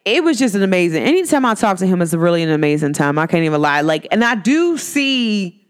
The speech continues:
and I know, and I talk to people who actually, like, used to date him and talk to him. They're like, "Man, he, he like this." I'm like, "Man, this is the most <laughs> sweetest dude ever."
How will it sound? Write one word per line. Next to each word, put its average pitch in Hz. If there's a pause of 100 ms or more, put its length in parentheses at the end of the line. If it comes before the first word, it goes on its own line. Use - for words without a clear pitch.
(140)
and 220
I 185
know, 202
and 190
I 185
talk 214
to 202
people 180
who 175
actually, 180
like, 165
used 165
to 156
date 151
him 139
and 135
talk 147
to 135
him. 139
They're 160
like, 147
"Man, 453
he, 466
he 339
like 220
this." 196
I'm -
like, 208
"Man, 339
this 453
is 427
the 294
most 247
<laughs> -
sweetest 240
dude 196
ever." 170